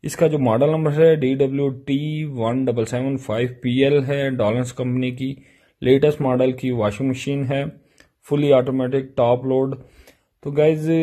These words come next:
इसको चेक करने वाले हैं। उससे पहले गाइस, जो हमारे साथ नए हैं उनसे रिक्वेस्ट है कि चैनल को सब्सक्राइब कर लें, बेल आइकन को प्रेस करके all ज़रूर प्रेस कर लें ताकि हर आने वाली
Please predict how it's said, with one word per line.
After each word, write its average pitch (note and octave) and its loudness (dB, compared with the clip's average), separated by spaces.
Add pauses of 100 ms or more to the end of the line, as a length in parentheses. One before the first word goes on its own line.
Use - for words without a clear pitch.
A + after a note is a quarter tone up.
(420)
इसको D3 -6
चेक C3+ -6
करने D3 -2
वाले D3+ 2
हैं। D3+ -2
उससे C3+ -2
पहले C3 0
गाइस, C3 2
जो C3 2
हमारे B2 0
साथ B2+ -4
नए A#2 0
हैं C3+ 2
उनसे C3 -2
रिक्वेस्ट B2 -4
है C3 2
कि C3+ -4
चैनल B2+ -2
को B2+ -2
सब्सक्राइब B2 -4
कर C#3 2
लें, C#3 0
बेल A#2 0
आइकन B2+ -2
को B2 -6
प्रेस A#2+ -4
करके B2 -4
all A#2 0
ज़रूर A#2+ 0
प्रेस C3+ -4
कर B2 -2
लें B2+ -2
ताकि A2+ -4
हर A#2 0
आने B2+ 0
वाली A#2+ 0